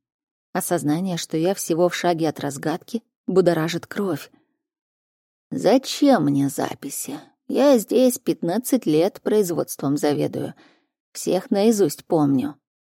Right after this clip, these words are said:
«Да? Боже, как же нам повезло с вами».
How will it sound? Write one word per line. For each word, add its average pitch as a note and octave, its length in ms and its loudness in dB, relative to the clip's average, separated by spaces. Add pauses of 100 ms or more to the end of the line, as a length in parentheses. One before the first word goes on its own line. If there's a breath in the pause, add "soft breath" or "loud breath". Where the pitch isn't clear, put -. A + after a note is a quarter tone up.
(400)
«Да? G#3+ 380 4 (380)
Боже, G3+ 400 0
как A3 320 -2
же A#3+ 120 4
нам A#3 220 4
повезло F#3+ 460 2
с - 140 -6
вами». F3 400 -4